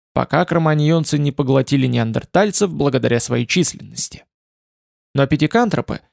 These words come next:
живущие в крови неандертальцев и кроманьонцев,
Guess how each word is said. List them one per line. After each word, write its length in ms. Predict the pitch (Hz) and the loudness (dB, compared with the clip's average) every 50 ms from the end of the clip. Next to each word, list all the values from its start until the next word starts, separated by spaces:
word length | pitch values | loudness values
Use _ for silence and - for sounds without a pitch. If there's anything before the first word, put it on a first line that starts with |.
| _ _ _ _ _ | _ _ _ _ _
живущие 520 | - 127 143 160 165 165 143 - - 147 139 | 0 2 4 4 4 4 4 4 2 2 0
в 60 | - | 0
крови 320 | - - 151 160 160 160 | 0 2 2 4 4 4
неандертальцев 800 | 151 151 147 143 139 127 147 143 - - 151 147 131 - 143 - | 2 2 2 2 2 2 0 0 2 2 2 2 2 0 -2 -4
и 60 | 143 - | -4 -2
кроманьонцев, 760 | - 143 147 156 165 185 214 247 240 196 151 - - - | -2 0 0 2 2 2 2 2 0 0 0 -2 -6 -8